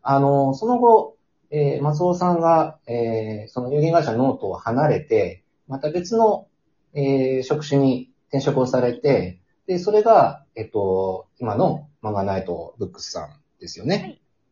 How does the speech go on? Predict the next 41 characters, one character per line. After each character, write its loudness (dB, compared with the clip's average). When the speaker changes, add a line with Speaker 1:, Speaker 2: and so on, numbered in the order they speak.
Speaker 2:
そ -16
う -18
で -16
す -20
ね。 -20
あ -18
の、 -16
漫 -18
画 -16
ナ -18
イ -20
ト -20
ブ -16
ッ -20
ク -18
ス -20
を -16
運 -18
営 -16
し -20
て -16
い -16
る、 -16
え -18
っ -20
と、 -16
漫 -14
画 -14
ナ -16
イ -18
ト -20
と -18
い -16
う -20
一 -20
般 -20
社 -20
団 -18
法 -16
人 -20
と、 -20